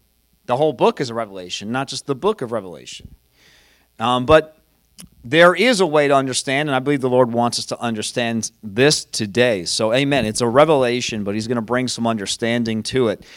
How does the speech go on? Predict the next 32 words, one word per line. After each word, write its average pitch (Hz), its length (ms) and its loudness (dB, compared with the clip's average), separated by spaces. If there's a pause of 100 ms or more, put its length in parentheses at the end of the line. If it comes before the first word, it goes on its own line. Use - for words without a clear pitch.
(280)
And 117 240 -2
so 139 160 2
it 131 80 2
says 170 220 2
in 180 100 2
verse 139 260 2
five 101 440 2
of 104 120 -10
First 135 360 0
Peter 131 240 -4
chapter 117 360 -2
two 95 440 -4 (680)
that 127 280 -2
through, 208 560 4
let's 175 160 4
just 156 160 -6
read 156 160 -2
this 151 180 -4
out 135 220 2
loud, 110 400 -2 (360)
through 233 540 4
the 185 380 8 (280)
mediation. 175 1000 2
What's 151 220 2
that 165 200 4
word? 175 480 4
Let's 139 140 -4
say 160 140 0
that 151 160 4
again. 160 360 -2
The 139 220 4
mediation 151 1080 0